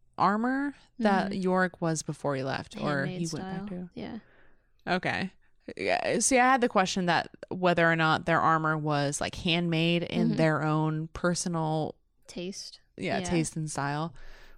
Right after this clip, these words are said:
Speaker 1: or if it was uniform to whoever the current king is.
Speaker 2: They're all supposed to look different, but it saves a lot of money if they all just look the
Speaker 1: Mm-hmm.
Speaker 2: same.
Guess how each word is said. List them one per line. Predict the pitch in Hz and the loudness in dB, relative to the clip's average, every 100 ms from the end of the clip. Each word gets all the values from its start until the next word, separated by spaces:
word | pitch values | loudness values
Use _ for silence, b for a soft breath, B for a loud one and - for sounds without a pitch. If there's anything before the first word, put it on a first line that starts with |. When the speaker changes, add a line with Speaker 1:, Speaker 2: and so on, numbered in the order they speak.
| b | b
Speaker 1:
or | 156 | -2
if | 156 | 0
it | 151 | 0
was | 139 139 143 | 0 -2 -4
uniform | 151 143 147 156 147 | -4 -4 -4 -4 -4
to | 147 | -4
whoever | 151 147 143 | -4 -4 -2
the | 131 | -4
current | - 143 - | -6 -8 -10
king | - 208 214 | -6 -4 -2
is. | 208 202 208 - - | -2 -4 -6 -6 0
Speaker 2:
They're | 233 | 2
all | 214 | 2
supposed | 208 - 185 - | 0 -2 -4 -6
to | 175 | -8
look | 151 | -10
different, | - 165 - 170 - - | -10 -14 -12 -14 -14 -12
but | - - _ _ _ _ | -12 -12 _ _ _ _
it | 190 - | -14 -12
saves | 180 - - | -12 -12 -14
a | |
lot | - - | -14 -12
of | 220 | -12
money | 214 220 | -12 -12
if | 220 247 | -12 -14
they | 240 | -14
all | 240 | -12
just | 247 - | -14 -12
look | 247 - | -14 -12
the | |
Speaker 1:
Mm-hmm. | 160 240 | -8 -6
Speaker 2:
same. | 240 233 | -6 -8